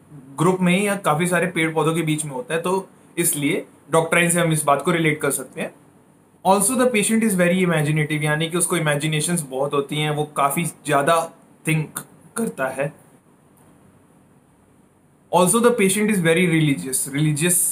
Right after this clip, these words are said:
यानी कि वो काफ़ी पूजा पाठ या काफ़ी धार्मिक होता है। The patient is also timid, timid यानी कि उसको confidence थोड़ा कम होता है, तो इसका मतलब वो है कि patient को lack of confidence है, तो इसके कारण उसकी सारी activities में उसको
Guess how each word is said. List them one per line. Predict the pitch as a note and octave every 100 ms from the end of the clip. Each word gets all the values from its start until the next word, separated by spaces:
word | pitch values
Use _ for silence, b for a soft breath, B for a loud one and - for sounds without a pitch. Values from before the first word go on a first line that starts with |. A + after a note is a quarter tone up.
| - - D3
यानी | C#3+ C#3+ D#3
कि | D3+
वो | D#3+ D#3+
काफ़ी | D3 D3+ C3+ D#3
पूजा | D3 C#3 C#3+
पाठ | C#3 C3+ C#3+
या | C#3+ - -
काफ़ी | C#3+ E3 G3 D4 D#3
धार्मिक | D#3+ C#3+ D3 C3+
होता | -
है। | B2+ - - _ _ _ _ _ _ _ _ _ _ _ F#3
The | F#3+
patient | G3+ G3 A#3 A#3
is | A3
also | G3+ F#3 G#3
timid, | F3+ E3+ E3 D#3 D#3+
timid | E3+ F3+
यानी | F3 E3
कि | F3 F#3+
उसको | - F#3
confidence | D#3 D3+ D3+ D#3+ F3 F3 - - _
थोड़ा | E3 D#3+
कम | D#3+ D#3+
होता | E3 E3 F3
है, | G#3+ A3 _ _ _ _ - - - - -
तो | F3+
इसका | F#3+ - F#3+
मतलब | F3+ F3+ F3
वो | E3+
है | E3+
कि | E3+
patient | F3 D#3+ F3+ F3 - -
को | F3
lack | E3 C#3+ D#3 E3
of | D#3+ D3+
confidence | C#3+ D3+ D#3 D#3+
है, | F3
तो | F3
इसके | D#3 -
कारण | E3+ D3 D#3
उसकी | D#3 E3
सारी | D#3+ C#3 D3
activities | C#3+ C#3+ C3+ C#3+
में | C#3+
उसको | C#3 - E3 G#3+